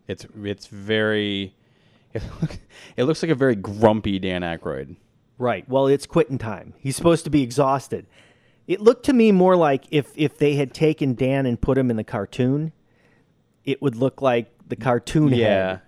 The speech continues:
Speaker 2: of
Speaker 1: yeah.
Speaker 2: Dan
Speaker 1: But,
Speaker 2: Aykroyd.
Speaker 1: but not the character in the real Ghostbusters, Dan Aykroyd in a cartoon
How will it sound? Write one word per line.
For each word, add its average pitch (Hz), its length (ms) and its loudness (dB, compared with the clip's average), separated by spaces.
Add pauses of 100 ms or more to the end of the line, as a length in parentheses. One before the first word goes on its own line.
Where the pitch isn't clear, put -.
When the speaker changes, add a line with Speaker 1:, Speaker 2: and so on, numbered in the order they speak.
(120)
Speaker 2:
of 113 80 -2
Speaker 1:
yeah. 95 80 -2
Speaker 2:
Dan 113 420 -2
Speaker 1:
But, 110 120 0
Speaker 2:
Aykroyd. 90 160 -6
Speaker 1:
but 123 140 2
not 123 440 -2
the 110 80 -8
character 120 640 -2
in 95 120 -6
the 92 80 -10
real 104 260 0
Ghostbusters, 90 680 -4
Dan 98 320 -4
Aykroyd 95 720 -4
in 110 240 -4
a 90 80 -8
cartoon 82 600 -10